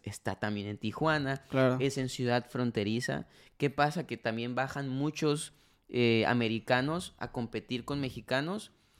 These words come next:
Speaker 1: No nada más a nivel profesional, sino tanto a nivel amateur.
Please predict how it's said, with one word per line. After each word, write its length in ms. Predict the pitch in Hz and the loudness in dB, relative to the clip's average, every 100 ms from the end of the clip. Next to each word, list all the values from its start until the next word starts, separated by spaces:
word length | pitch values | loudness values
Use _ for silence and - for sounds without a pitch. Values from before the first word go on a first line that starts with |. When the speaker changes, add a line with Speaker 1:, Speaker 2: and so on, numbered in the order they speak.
| - | -8
Speaker 1:
No 120 | 139 | -2
nada 200 | 170 180 | 2 2
más 220 | 170 175 180 | 2 0 0
a 60 | |
nivel 320 | 156 127 131 | -2 0 0
profesional, 560 | 135 147 120 - 110 - | -2 -6 -4 -6 -6 -6
sino 200 | - 123 | -4 -4
tanto 280 | 113 113 107 | -4 -4 -4
a 20 | |
nivel 260 | 107 107 120 | -2 -2 -2
amateur. 460 | 123 104 117 151 | -4 0 0 -2